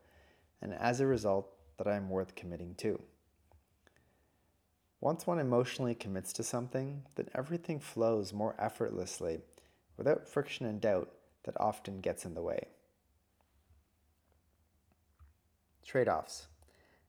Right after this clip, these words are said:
I maintain two phone numbers and two WhatsApp accounts. My Portuguese WhatsApp is on the first screen of my phone. My North American WhatsApp is on the last screen of my phone. This example is representative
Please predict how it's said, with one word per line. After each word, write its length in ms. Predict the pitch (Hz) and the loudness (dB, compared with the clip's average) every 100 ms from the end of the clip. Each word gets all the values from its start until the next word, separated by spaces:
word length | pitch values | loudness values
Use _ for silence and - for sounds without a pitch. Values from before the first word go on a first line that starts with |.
| - | -2
I 100 | 143 | 2
maintain 480 | 190 190 180 151 143 | 2 0 2 2 2
two 220 | - 156 | 2 0
phone 260 | 147 120 104 | 2 0 0
numbers 400 | 92 87 85 - | -2 -2 -2 -4
and 160 | 107 | -8
two 180 | - 131 | 0 2
WhatsApp 460 | 104 98 - 80 - | 4 2 2 -2 -4
accounts. 500 | - - - - - _ _ _ _ - | -10 -10 -10 -14 -16 _ _ _ _ -14
My 60 | - | -10
Portuguese 600 | - 123 123 123 127 123 | 2 2 2 0 2 4
WhatsApp 600 | 107 104 - 90 92 - | 4 2 4 2 2 -2
is 80 | 107 | -4
on 140 | 104 | -2
the 60 | 101 | -2
first 320 | - 113 - | -2 -4 -2
screen 260 | - 104 98 | -4 -4 -4
of 80 | 98 | -6
my 160 | 92 | -8
phone. 380 | - 90 76 113 131 _ _ _ _ _ _ _ _ - | -6 -6 -6 -10 -16 _ _ _ _ _ _ _ _ -6
My 100 | 110 | -2
North 220 | 120 127 | 0 0
American 400 | 131 156 196 120 | 0 0 0 2
WhatsApp 480 | 107 - 104 101 - | 2 4 2 2 0
is 80 | 107 | -6
on 80 | |
the 80 | 101 | -2
last 320 | 98 110 147 | 2 2 0
screen 240 | - 101 92 | -4 -4 -4
of 100 | 92 | -6
my 140 | 80 | -10
phone. 300 | - - - - _ _ _ _ _ _ _ _ _ _ - | -6 -8 -8 -16 _ _ _ _ _ _ _ _ _ _ -4
This 120 | 139 | 4
example 540 | 170 143 123 139 143 117 | 4 6 2 2 2 2
is 160 | 107 | 4
representative 920 | 113 113 123 113 123 143 131 110 104 | 4 4 2 0 0 0 -4 0 0